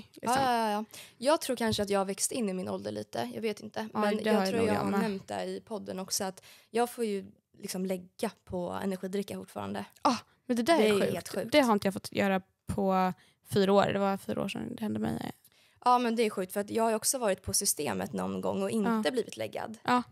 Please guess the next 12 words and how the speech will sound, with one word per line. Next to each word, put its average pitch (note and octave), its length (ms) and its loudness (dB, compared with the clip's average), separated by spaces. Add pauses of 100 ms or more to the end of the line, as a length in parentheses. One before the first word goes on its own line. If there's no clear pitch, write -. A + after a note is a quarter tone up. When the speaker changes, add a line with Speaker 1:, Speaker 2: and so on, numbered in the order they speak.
(220)
Speaker 2:
En G3+ 40 4
Speaker 1:
Mm. F#3 140 2
Speaker 2:
gång - 180 -2
har G#3 100 -10
det F#3+ 80 -12
hänt. - 260 -12
Alltså, G#3 180 0
jag G3 100 -2
är G3+ 40 -8
skitstolt - 680 -6
över - 80 -6
det. - 140 -8